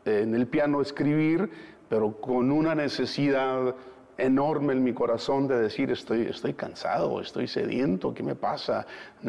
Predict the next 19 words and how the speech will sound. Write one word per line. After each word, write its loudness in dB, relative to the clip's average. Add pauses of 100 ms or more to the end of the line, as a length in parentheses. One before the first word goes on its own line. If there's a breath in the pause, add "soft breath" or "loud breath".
Necesito 0 (360)
que, -4
que, -4
que -4
mi 4
alma, 0
que -6
mi -2
espíritu -2
sea 0
refrescado, -2
sea 0 (460 loud breath)
tocado -2
por 0
Dios". 0 (220 loud breath)
Entonces -2
escribo 0
esto -2
que 0